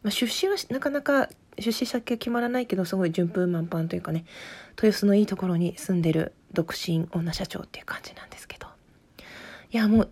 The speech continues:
話が行ったり来たりして、全くちゃんと説明できてる気がしないので、気になる方はぜひTVerで、今週木曜日までは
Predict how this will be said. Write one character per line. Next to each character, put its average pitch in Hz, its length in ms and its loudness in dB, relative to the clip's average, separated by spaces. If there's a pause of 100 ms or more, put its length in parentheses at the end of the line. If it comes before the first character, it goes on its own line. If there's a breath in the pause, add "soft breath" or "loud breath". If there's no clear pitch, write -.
(140)
話 240 420 -2
が 220 80 4
行 202 80 0
っ - 40 -18
た - 80 0
り 262 100 0
来 - 100 -8
た 226 80 4
り 202 100 4
し - 60 -10
て、 208 80 2
全 196 120 0
く 294 240 -4
ち - 80 -8
ゃ 302 60 2
ん 302 40 -2
と 294 80 -12
説 277 240 -2
明 285 180 0
で 277 120 0
き - 80 -6
て 247 100 2
る 214 280 2
気 - 100 -4
が 220 120 2
し 233 120 -4
な 226 120 2
い 233 60 0
の 214 100 2
で、 190 100 -2
気 208 140 -4
に 202 80 2
な 214 100 0
る 240 80 -4
方 190 260 -2
は 170 140 4
ぜ 196 100 -2
ひ 190 240 -4 (320 loud breath)
TVer 196 360 0
で、 175 200 -6 (1000 loud breath)
今 - 140 -12
週 - 180 -4
木 185 260 -2
曜 202 100 -6
日 214 80 -8
ま - 140 0
で - 80 -2
は - 260 -10